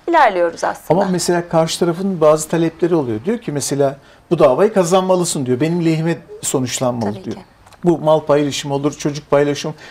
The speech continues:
Speaker 2: bir sürü şey olabilir. Mesela şu son zamanlardaki, e, evlilik anlaşmalarıyla ilgili sonuçlar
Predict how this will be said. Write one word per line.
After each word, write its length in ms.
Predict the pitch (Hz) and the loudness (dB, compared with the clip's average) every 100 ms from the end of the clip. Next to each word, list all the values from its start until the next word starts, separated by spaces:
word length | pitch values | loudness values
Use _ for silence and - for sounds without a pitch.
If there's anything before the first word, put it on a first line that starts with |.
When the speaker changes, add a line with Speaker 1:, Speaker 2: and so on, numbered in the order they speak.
| - | -4
Speaker 2:
bir 80 | 311 | -4
sürü 240 | - 175 208 | -2 -2 0
şey 180 | - | 2
olabilir. 440 | 165 139 120 107 - _ - _ | 2 2 -2 -8 -12 _ -20 _
Mesela 260 | 160 151 147 | -4 0 -2
şu 160 | - | -4
son 320 | 170 - 165 - | -6 -2 -2 -2
zamanlardaki, 880 | 151 160 156 160 156 151 147 - 151 - - - - - | -2 0 0 2 2 2 -2 -4 -4 -6 -20 -20 -8 0
e, 260 | 143 139 131 - - | 2 2 0 -8 -6
evlilik 320 | - 151 160 165 | -2 0 0 -2
anlaşmalarıyla 760 | 143 147 - 151 143 139 135 | 0 -2 -4 0 2 2 0
ilgili 360 | 139 143 143 135 - | -2 -2 -2 -2 -8
sonuçlar 600 | - 147 147 - 143 | -8 -4 -4 0 0